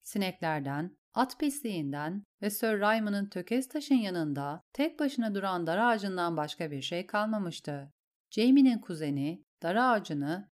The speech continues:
ve inşa ettiği kuşatma teçhizatını ne yapacağını sordu. Koçbaşları, metal bloklar, kuleler ve mancınıklar.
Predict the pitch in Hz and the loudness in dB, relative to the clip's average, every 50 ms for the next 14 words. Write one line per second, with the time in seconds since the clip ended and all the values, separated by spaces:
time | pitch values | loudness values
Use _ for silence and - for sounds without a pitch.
0 | _ 226 233 - 208 202 185 - - 240 240 254 247 247 240 240 - 226 214 220 | _ 0 0 2 2 0 0 -2 -2 0 2 2 2 0 -2 -2 -4 -6 -6 -4
1 | - 208 202 - 202 190 190 233 240 262 262 - 294 277 - - 220 196 208 190 | -6 -8 -6 -4 -4 -4 0 2 0 0 0 -2 -4 -6 -4 -6 -4 -2 0 0
2 | 170 160 - - 151 143 147 175 208 220 - _ - 269 294 302 294 302 302 269 | 0 -2 -4 -6 -6 -4 -2 -2 -4 -6 -4 _ 4 4 4 4 4 2 0 2
3 | 262 269 247 208 185 165 - - 170 151 147 143 139 143 139 135 135 - _ _ | 2 2 2 2 0 -4 -6 -6 -4 -4 -4 -4 -6 -8 -8 -10 -12 -18 _ _
4 | _ _ _ _ - - 226 226 226 - 220 202 196 196 - - 160 139 131 135 | _ _ _ _ -6 -4 -4 -4 -2 0 2 2 2 0 -2 -6 -6 -6 -6 -8
5 | 135 143 156 - _ _ - 175 165 - - 175 185 208 208 233 226 208 170 165 | -10 -10 -12 -16 _ _ -6 -6 -6 -4 -2 -2 -2 0 -2 -2 0 0 -2 -2
6 | - - 147 143 151 175 190 - _ _ _ - - 175 160 147 147 151 170 214 | -6 -8 -6 -6 -6 -6 -8 -10 _ _ _ -6 -4 -4 -2 -2 -2 0 0 0
7 | 233 220 220 208 196 180 175 175 - 165 156 156 151 - - 143 147 165 - - | 0 0 -2 -2 -2 -2 -2 -4 -4 -4 -4 -4 -6 -6 -8 -8 -8 -8 -10 -14
8 | _ | _